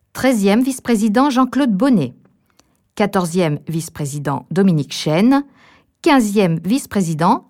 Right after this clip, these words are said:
Claude Daguizé. Dans un souci logistique et pour ne pas avoir à réunir trop souvent les quatre-vingt-deux membres du Conseil communautaire, ce dernier délègue le vote de certaines décisions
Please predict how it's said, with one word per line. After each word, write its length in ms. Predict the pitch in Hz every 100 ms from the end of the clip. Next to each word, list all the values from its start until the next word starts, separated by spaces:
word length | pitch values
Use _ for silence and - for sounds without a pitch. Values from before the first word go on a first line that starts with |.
| _ -
Claude 340 | 285 320 -
Daguizé. 640 | 240 330 254 214 135 120 - _ _ _ _ _ _ _ _ _ -
Dans 260 | 190 294 359
un 40 |
souci 360 | 359 359 - 381
logistique 720 | 233 226 254 - 254 233 - 160 -
et 100 | 185
pour 160 | 196
ne 80 | 190
pas 260 | 202 226 214
avoir 280 | 208 214 160
à 80 |
réunir 600 | 151 226 233 233 233 214
trop 240 | - 262 277
souvent 440 | - 262 254 262
les 140 | 240 196
quatre-vingt-deux 600 | 254 247 247 233 220 220
membres 380 | 220 214 175
du 120 | 165 165
Conseil 380 | 185 - 170
communautaire, 800 | 165 190 156 147 208 220 254 254 254 - - -
ce 220 | - - 330
dernier 400 | 311 311 294 214
délègue 560 | 220 262 240 196 180 190
le 140 | 185
vote 400 | 170 220 247 202
de 120 | 175
certaines 560 | 185 269 262 - 208 185
décisions 680 | 269 - 226 180 214 277